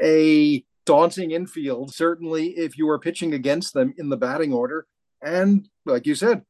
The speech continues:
Correa's got defensive chops. We've seen Lindor. We know McNeil,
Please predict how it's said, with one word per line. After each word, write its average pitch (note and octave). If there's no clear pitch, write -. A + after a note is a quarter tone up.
Correa's C3
got D3
defensive C#3+
chops. -
We've A#2+
seen D3
Lindor. D3
We A#2+
know C3
McNeil, C#3